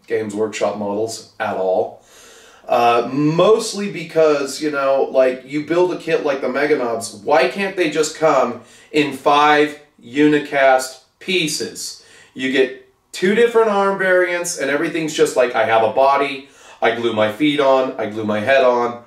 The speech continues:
I glue my arms on. Unicast pieces, instead they come on this big, huge sprue. It's just,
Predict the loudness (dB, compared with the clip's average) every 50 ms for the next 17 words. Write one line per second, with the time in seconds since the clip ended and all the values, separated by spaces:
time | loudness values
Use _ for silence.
0 | _ _ -12 -6 0 0 2 2 4 2 2 2 0 -2 -4 -6 -6 -8 -10 -10
1 | -14 -18 -20 -20 -20 -20 -20 -16 -2 0 2 2 2 0 0 2 2 4 4 4
2 | 2 0 -2 -2 -2 -2 -2 -4 -6 -8 -8 -8 -8 -8 -2 0 0 2 2 2
3 | 0 0 -2 -4 -4 -4 -4 -4 -6 -6 -8 -12 _ 0 4 6 6 6 4 2
4 | 0 -4 -6 -6 -6 -8 -10 -12 -16 -14 -12 -8 -6 -4 -2 -2 -2 -2 -2 -2
5 | -2 -2 -2 -4 -6 -8 -6 -4 -4 -4 -4 -6 -12